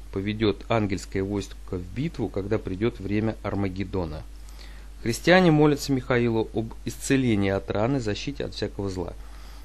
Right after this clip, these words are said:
Библия приписывает Михаилу уничтожение ассирийского войска. Римляне верили, что он спас их город от чумы, французы, что его заступничество помогло братьям монастыря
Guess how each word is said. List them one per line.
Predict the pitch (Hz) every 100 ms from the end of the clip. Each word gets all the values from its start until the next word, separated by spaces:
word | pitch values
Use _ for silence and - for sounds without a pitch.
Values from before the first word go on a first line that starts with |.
| -
Библия | - 143 180 175 156
приписывает | 156 147 127 117 104 101 101
Михаилу | 104 107 131 165 156 - - -
уничтожение | 120 135 131 - 143 135 127 110 101
ассирийского | 110 110 127 117 101 - 104
войска. | 95 95 95 - 101
Римляне | 135 175 120 101
верили, | 101 107 98 95
что | - - 104
он | 110
спас | - 117 110 -
их | 104 101
город | 98 110 107 98 - - - - -
от | 113
чумы, | 110 - 117 98 92 104
французы, | - 113 - 180 147
что | 120 -
его | 110 104 110 104 -
заступничество | 110 110 120 110 107 104 95 98
помогло | 98 98 104 107
братьям | 98 104 101 - 98
монастыря | 95 92 104 101 98